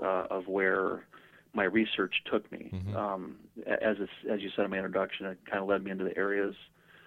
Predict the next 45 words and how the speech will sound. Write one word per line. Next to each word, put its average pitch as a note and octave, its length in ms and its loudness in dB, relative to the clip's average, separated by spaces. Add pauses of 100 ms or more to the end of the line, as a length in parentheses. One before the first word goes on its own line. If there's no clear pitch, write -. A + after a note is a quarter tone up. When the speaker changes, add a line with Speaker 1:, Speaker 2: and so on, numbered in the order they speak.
(200)
Speaker 1:
that, F#2+ 360 -4 (100)
um, F2+ 340 -8 (100)
Lloyd G2+ 280 2
Pye G2 240 0
tapped F#2 360 -4
into. - 440 -8 (1040)
And B2 120 8
as B2 160 10
I'm A2+ 180 10
writing A#2 260 10
my G#2+ 120 10
book, A2 280 8
I'm G2+ 140 0
starting G#2+ 300 6
to F#2 80 -4 (140)
feel G#2+ 320 6
like, F#2+ 320 0 (360)
um, G2 360 -2 (240)
maybe, G#2+ 540 4 (280)
you A#2 140 0
know, G2+ 120 0
it's - 180 -10
not G#2+ 240 4
the G2+ 80 2
way G2 160 2
to G2 80 -4
go G2+ 240 0
to G#2 60 -2
create. G2+ 500 -2 (320)
Um, F#2+ 400 -8 (240)
I A#2 80 -2
mean, A2+ 120 2
I've G#2 60 6
been, G2 240 -2
I've G#2+ 140 2
been F#2+ 140 -2
trying A2+ 260 4
to G2 60 0
push A#2 240 4 (100)
for G2 220 6
creating G2 500 2
a - 140 -8
hominoid G2+ 500 0 (440)
research G2+ 480 2
foundation, G2 720 -2